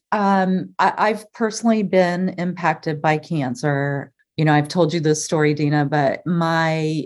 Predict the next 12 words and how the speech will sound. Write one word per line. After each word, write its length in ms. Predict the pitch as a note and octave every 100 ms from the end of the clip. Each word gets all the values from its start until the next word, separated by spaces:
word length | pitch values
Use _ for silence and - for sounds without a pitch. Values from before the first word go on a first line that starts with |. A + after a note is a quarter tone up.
| -
mother 640 | E3+ F3 F3 E3+ F#3+ F#3+
died 480 | E3+ D3+ D3+ D3+ D3+
of 220 | D3 D3
gastric 560 | - D#3+ F#3 - D#3+ -
cancer 560 | - C3+ - - C3 C3
when 200 | C3+ D3
I 140 | C#3
was 240 | C#3 C#3+ -
twenty 340 | - D#3+ D#3
years 340 | D3+ C3+ B2+ C3
old. 380 | A#2+ - E3 - _ - _ _ _ _ -
And 600 | F3+ E3+ E3 E3 D#3+